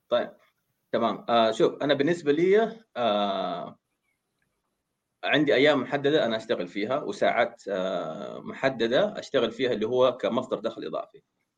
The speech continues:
آه، فترة النهار عادة أستبعد لأنه أكون في الدوام، آه، مشغول مع ال-،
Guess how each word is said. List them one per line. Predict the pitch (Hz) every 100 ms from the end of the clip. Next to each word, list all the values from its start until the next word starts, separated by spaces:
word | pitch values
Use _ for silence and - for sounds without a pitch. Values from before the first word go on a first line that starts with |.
| _ _ _ _
آه، | 87 95 92 82 62 -
فترة | _ 139 139 135
النهار | 120 127 147 160 160 - -
عادة | 117 123 117 104
أستبعد | - 120 98
لأنه | 104 107
أكون | 104 117 85 - _
في |
الدوام، | 95 98 113 117 117 123
آه، | 76
مشغول | 92 92 104 110 107
مع | 101 87
ال-، | 85 73 73 78 -